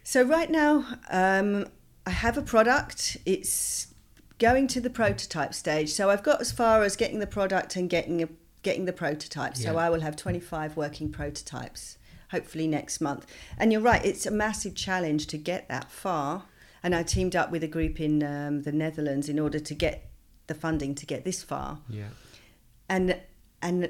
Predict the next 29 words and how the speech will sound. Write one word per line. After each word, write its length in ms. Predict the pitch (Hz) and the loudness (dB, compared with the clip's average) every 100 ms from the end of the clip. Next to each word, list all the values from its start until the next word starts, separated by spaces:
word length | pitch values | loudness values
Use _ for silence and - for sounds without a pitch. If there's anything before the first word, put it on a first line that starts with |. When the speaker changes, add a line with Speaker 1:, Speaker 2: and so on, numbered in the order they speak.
| - | -4
Speaker 1:
now 420 | 180 202 214 202 | 4 6 8 8
I 320 | 185 190 185 - | 8 6 2 2
am 200 | 214 240 | 4 4
finding 420 | 226 185 180 170 | 4 2 4 4
a 40 | 175 | 4
lot 120 | - | 4
of 80 | - | 0
challenges 640 | 185 170 165 156 156 151 | 0 2 2 0 -2 -2
of 160 | 156 | -6
getting 260 | - 180 180 | -4 -2 -2
funding 340 | - 175 160 156 | -2 -2 -2 -4
to 80 | - | -4
go 120 | 160 | -4
to 160 | 156 | -4
the 60 | 151 | -4
next 220 | 151 - | -4 -4
stage, 280 | - 156 151 | -4 -4 -4
which 200 | 160 - | -8 -8
is 100 | 156 | -8
the 100 | 160 | -8
production 520 | 156 175 180 - 160 | -6 -6 -6 -6 -8
phase, 340 | 156 143 151 - | -4 -4 -4 -8
Speaker 2:
Yeah. 140 | 110 104 | -10 -6
Speaker 1:
because 280 | 208 220 208 | -2 -2 -2
of 100 | 185 | -2
all 100 | 180 | -2
the 80 | 156 | -4
things 380 | - 165 160 156 | -4 -2 -2 -4
we 200 | 151 | -4